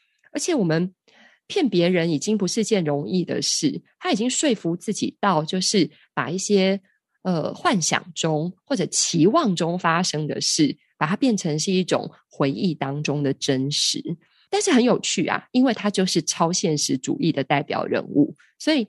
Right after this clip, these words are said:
世界上什么是真实呢？我个人觉得为什么事实上他的画作并不能说特别感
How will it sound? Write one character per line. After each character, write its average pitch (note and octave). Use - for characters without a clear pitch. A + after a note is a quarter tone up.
世 -
界 E4+
上 D4+
什 G#3
么 D#3+
是 G#3
真 G3
实 C3
呢？ C3+
我 F3+
个 D#4
人 C#4
觉 F#3+
得 G3
为 D#4+
什 -
么 C#3
事 -
实 E4
上 C#4
他 C4
的 D4
画 A3+
作 G3
并 A3+
不 A3+
能 E3
说 E3+
特 A3+
别 D#3
感 -